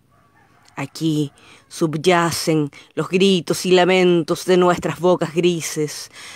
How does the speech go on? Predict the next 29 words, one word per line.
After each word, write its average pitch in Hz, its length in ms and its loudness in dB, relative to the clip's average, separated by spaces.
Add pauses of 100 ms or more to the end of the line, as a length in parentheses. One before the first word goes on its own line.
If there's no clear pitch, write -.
(120)
Las 156 220 -4
máscaras 180 680 0
del 180 180 2
silencio 185 720 2
se 185 160 -2
reparten 175 800 0 (320)
los 160 140 -4
espacios 185 600 -2
infinitos. 196 960 2 (880)
Hay 165 200 4
una 165 200 2
fuga 170 560 4
de 170 220 4
ojos, 170 720 0 (300)
un 202 200 2
torrente 220 640 4
de 220 260 8
latidos 208 440 4
sin 208 200 2
historia. 190 880 2 (1000)
Crece 160 480 0
la 151 100 -2
furia 160 640 0 (300)
en 175 180 4
la 175 120 4
contención 180 920 2
de 175 80 4
las 180 140 2
montañas. 175 1040 0